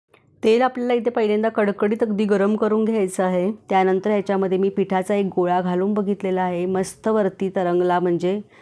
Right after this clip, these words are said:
आपलं हे तेल चांगलं कडकडीत तापलेलं आहे आता. त्यानंतर याच्यामध्ये आपल्याला ते गुलाबजामुन तळून घ्यायचे आहेत. एक एक करून मी एक सात आठ एकदम घालायचे गुलाबजामुन.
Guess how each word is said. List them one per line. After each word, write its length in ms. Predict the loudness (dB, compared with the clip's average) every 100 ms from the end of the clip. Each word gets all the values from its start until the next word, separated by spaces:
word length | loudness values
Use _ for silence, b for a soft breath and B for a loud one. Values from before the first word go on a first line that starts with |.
| B B
आपलं 260 | -10 0 2
हे 140 | 2
तेल 300 | 0 0 0
चांगलं 300 | 0 0 0
कडकडीत 420 | 0 -2 -2 -4 -2 -2
तापलेलं 440 | -2 0 -2 0
आहे 140 | 0
आता. 380 | 0 -2 -4 -4 -6 _ b b b b _
त्यानंतर 440 | 2 2 2 0 0
याच्यामध्ये 460 | 0 0 -2 0
आपल्याला 280 | -2 -2 -4 -2
ते 60 |
गुलाबजामुन 640 | -2 0 0 0 -2 -2 0
तळून 260 | 2 2 2
घ्यायचे 320 | -2 -4 -6
आहेत. 380 | -10 -12 -20 B B
एक 200 | -4 0
एक 200 | 0 0
करून 260 | 0 0 2
मी 320 | 0 0 -4 -12 -8 -4
एक 220 | -2 0
सात 420 | -2 2 0 2
आठ 160 | -2 0
एकदम 340 | -2 0 0
घालायचे 420 | 0 0 -2 -2
गुलाबजामुन. 680 | 0 0 -2 -2 -2 -2 -2